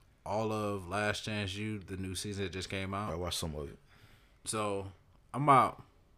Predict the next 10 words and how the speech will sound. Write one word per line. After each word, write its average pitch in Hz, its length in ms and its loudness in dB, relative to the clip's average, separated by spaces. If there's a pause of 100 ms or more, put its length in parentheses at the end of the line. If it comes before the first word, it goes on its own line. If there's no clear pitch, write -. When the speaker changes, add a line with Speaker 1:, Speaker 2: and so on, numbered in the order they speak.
(380)
Speaker 1:
two 107 200 -2
episodes 90 720 -6
away 78 160 -8
Speaker 2:
Yeah. 69 60 -2
Speaker 1:
from 80 380 -10
the 82 80 -12
whole 80 180 -8
season. 71 320 -12 (960)
And 98 520 -4 (960)
each, - 440 -2